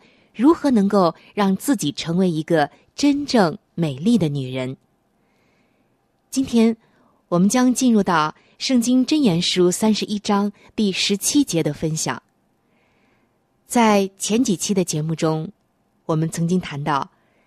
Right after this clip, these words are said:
箴言书的三十一章为我们描绘了一个上帝眼中美丽女子的形象。究竟什么样的女性才是美丽的？这一章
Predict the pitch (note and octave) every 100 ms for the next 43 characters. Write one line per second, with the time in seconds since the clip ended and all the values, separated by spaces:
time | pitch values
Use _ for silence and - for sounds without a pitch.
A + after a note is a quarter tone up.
0 | _ _ _ _ - E4 A#3 G3 - A#3
1 | F#3+ F3+ C4 B3 A3 A#3 A3+ G3+ G3 G3+
2 | _ _ _ _ - E4 C4+ D#3 E3 E3
3 | D3+ F#3 - A#3 E3+ E3 F3+ F3 D#3 _
4 | _ - - D#4 C4+ C4+ F3+ C3+ C3+ F#3
5 | G3 G3+ _ _ - F3+ C#3+ E3 A3 F3+
6 | - E3+ E3+ A3+ - D#3+ C3 B2+ - C3+
7 | D3 F#3+ - _ _ _ _ _ _ _
8 | _ _ _ - E4+ - D4 G3 - _
9 | _ _ - - G3+ F#3 C#4+ D#4+ A3+ F3
10 | C3+ - A3+ G3 D3 _ - - G3+ B3+
11 | G#3 D3 B2+ F3 G#3+ C#3 B2+ _ _ _
12 | _ _ _ _ _ - D#4+ G#3 G3+ F#3
13 | F#3